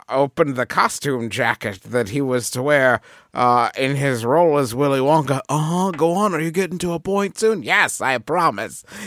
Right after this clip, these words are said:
When he opened the costume jacket, inside, there was a name tag reading, "Frank L. Baum." Who's that? Um, it was the g-, Nicholas. <laughs> Do you really not?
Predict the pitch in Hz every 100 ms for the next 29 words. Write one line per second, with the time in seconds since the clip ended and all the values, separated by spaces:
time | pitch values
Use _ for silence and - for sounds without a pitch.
0 | 165 160 165 170 240 196 160 151 160 208
1 | 165 135 131 151 165 170 156 151 123 175
2 | 220 147 156 160 - 143 - 139 131 139
3 | 131 117 113 104 165 175 107 92 90 92
4 | 104 98 98 92 92 - _ - - 117
5 | 123 120 107 - - 87 107 107 101 90
6 | 90 95 156 196 147 104 92 87 85 82
7 | - _ - 202 180 214 220 208 156 -
8 | _ _ 143 147 135 123 113 92 _ _
9 | - 147 151 147 143 131 - _ - 196
10 | - 92 135 - - _ _ - - 196
11 | - - - 170 143 151 202 220 202 196